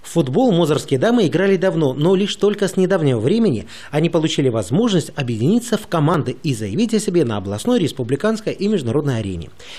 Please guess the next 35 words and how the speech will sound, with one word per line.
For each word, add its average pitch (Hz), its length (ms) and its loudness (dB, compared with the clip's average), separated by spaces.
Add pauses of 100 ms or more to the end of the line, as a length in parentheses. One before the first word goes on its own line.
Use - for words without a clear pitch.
(160)
Вначале 208 360 0
отдельные 196 400 2
игроки, 196 300 2
а 165 60 4
теперь 196 320 0
и 190 60 -2
команды 180 400 2
участвуют 208 400 0
в - 40 -12
турнирах, 185 360 2
и 170 60 0
будем 160 220 0
надеяться, 151 440 0
те 143 160 -2
девочки, 202 540 0 (240)
которые 156 340 2
сейчас 160 300 0
сражаются 147 420 0
в 135 40 2
республиканских 139 680 -2
первенствах 220 520 0
среди 156 280 0
девушек, 113 400 -2 (320)
в 107 100 -8
будущем 208 440 2
во 165 100 2
взрослом 151 380 0
футболе 175 340 0
выйдут 202 300 2
на 202 80 2
высокий 190 340 -2
уровень 190 320 2
мастерства 185 480 0
и - 220 -2
продолжат 135 600 0